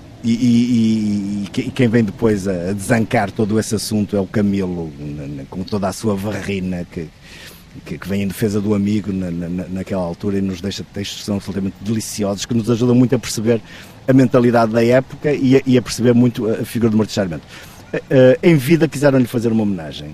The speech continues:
quiseram, eh, a certa altura, qu-, qu-, quando houve notícia de que em França ele já era muito reconhecido ao ponto do governo francês o condecorar, uns amigos de Guimarães, estavam aí reunidos numa associação que era, que era a Assembleia de Guimarães,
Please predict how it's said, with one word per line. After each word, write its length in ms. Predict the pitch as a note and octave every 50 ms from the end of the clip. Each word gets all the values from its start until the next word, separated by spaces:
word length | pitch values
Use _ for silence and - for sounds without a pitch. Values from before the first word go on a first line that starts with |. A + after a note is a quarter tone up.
| C#2+ -
quiseram, 640 | - G2 G2 G#2+ A2 G#2+ G#2+ G2+ F#2+ F2+ F2+ E2 D#2+ - - - - - - - - - - - F2+
eh, 80 | F2+ -
a 60 | G2+
certa 240 | - B2 A2 - A#2+
altura, 320 | A2+ - D3+ C#3 A#2+ A2
qu-, 160 | - A#2+ A2+ -
qu-, 200 | - - A#2 - -
quando 200 | - B2 A#2+ A#2+
houve 160 | B2+ A#2+ A#2+
notícia 480 | B2 A#2 G2 - C3+ A#2+ - B2 A2+ G#2+
de 120 | G2+ G#2
que 280 | - - B2 A#2 G#2+ - - - - - - -
em 140 | - C3 A#2
França 600 | - - - C3+ C3 C3 B2 A#2 - - A2 G#2+
ele 200 | G#2+ A2+ A2+ G#2+
já 120 | G2+ A2+
era 240 | A2+ A#2 A2+ A#2 A#2
muito 300 | A#2 B2 B2+ A#2 - G#2+
reconhecido 720 | F#2 - - A2+ A2+ G#2 - - - A#2 A#2 A2 G2+ G2+
ao 80 | F#2+ F#2
ponto 260 | - A#2 A2+ F#2 G#2
do 80 | G#2+
governo 220 | G2+ A2 A2 G#2 G2
francês 640 | - G#2+ G#2 - - - G2+ F#2 D#2+ D#2 - - - - - - -
o 80 | - A#2
condecorar, 640 | - B2 A#2 G#2+ - - A2+ A2 A2 A#2 A#2+ A#2+ B2 - - - - - - - - -
uns 200 | - A2+ G#2+ A#2+
amigos 280 | B2 A#2+ B2 A#2 A#2 G#2+
de 60 | A2
Guimarães, 460 | A#2+ A#2 A#2 A#2 A2+ A#2+ C3 C3+ C3
estavam 260 | - A2+ G#2 G#2+ A2
aí 160 | G#2+ G#2+ A2
reunidos 460 | G#2+ - A2+ A2 G#2+ G#2+ G#2 F2+ G2 F#2
numa 160 | G#2 G#2 G2+
associação 420 | - - G#2+ F#2 - A2 F#2+ F#2+
que 160 | F2+ - G#2
era, 160 | F#2+ F#2+ F#2 -
que 160 | - - F#2+
era 200 | F2+ F2+ E2+ E2
a 40 | F2
Assembleia 340 | F2 - G#2+ G2+ G#2 G#2
de 80 | G2 F#2+
Guimarães, 480 | F#2+ G2 F#2+ G2 G2+ A2 A#2+ B2+ -